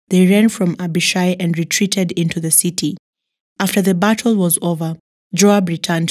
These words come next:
to Jerusalem. The Arameans now realized that they were no match for Israel, so when they regrouped, they were joined by additional Aramean troops summoned by Hadadezer from the other side of the Euphrates River. These troops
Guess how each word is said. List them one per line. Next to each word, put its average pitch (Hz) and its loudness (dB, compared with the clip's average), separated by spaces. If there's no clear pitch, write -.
to 170 -6
Jerusalem. 156 -4
The - 0
Arameans 220 6
now 214 4
realized 185 4
that 170 0
they 170 0
were 165 0
no 185 4
match 185 4
for - -6
Israel, 165 -2
so - 4
when 185 4
they 180 2
regrouped, 180 -2
they 180 2
were 180 4
joined 202 4
by 175 0
additional 196 0
Aramean 175 0
troops - -4
summoned 208 4
by 170 0
Hadadezer 175 0
from 180 -4
the 160 -4
other 196 0
side 175 -2
of 165 -4
the 165 -2
Euphrates 165 -2
River. 156 -6
These - 4
troops 214 0